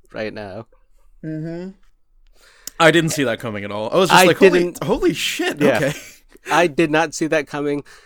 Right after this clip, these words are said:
Speaker 1: And I like the fact that they, like, the writers don't give a fuck. They're like, "You know what? This is a tried and true villain. I'm just gonna kill him off.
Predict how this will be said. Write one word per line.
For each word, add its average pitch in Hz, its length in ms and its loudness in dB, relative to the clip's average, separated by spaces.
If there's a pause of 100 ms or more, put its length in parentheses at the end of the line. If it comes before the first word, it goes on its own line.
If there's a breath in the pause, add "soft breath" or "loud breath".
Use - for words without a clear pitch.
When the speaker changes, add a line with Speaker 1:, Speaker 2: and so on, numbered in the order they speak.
(280 loud breath)
Speaker 1:
And 185 320 0
I 196 120 2
like 196 340 0
the 190 120 -2
fact 156 400 -2 (160)
that 135 320 2 (300)
they, 160 480 2 (400)
like, 151 260 0
the 135 100 0
writers 135 460 2
don't 131 280 -2
give 117 140 -4
a 113 100 -4
fuck. 98 300 -10 (120)
They're 123 200 -2
like, 120 260 -4
"You 139 80 -6
know 135 140 -2
what? 156 180 0 (480 soft breath)
This 156 240 -2
is 135 400 0 (100)
a 131 160 0
tried 147 440 -2
and 143 100 -2
true 135 220 -6
villain. 131 420 0 (720)
I'm 220 160 -4
just - 220 -14
gonna 233 120 -6
kill 180 220 -2
him 123 120 0
off. 120 360 -4